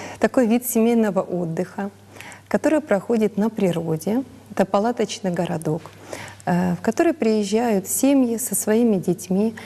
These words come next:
или просто взрослые люди, которые хотят вот присоединиться к такому, э, семейному окружению. И это девять дней на природе, проживание, э, на берегу речки Рось,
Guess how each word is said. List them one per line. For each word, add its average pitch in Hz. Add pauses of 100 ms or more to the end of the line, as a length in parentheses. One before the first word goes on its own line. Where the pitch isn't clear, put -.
(160)
или 247
просто 247
взрослые 185
люди, 220
которые 185
хотят 180
вот 170
присоединиться 190
к -
такому, 175 (520)
э, 170
семейному 170 (500)
окружению. 175 (1080)
И 220 (480)
это 269
девять 226
дней 233
на 202
природе, 247
проживание, 196 (680)
э, 180
на 190
берегу 196
речки 185
Рось, 165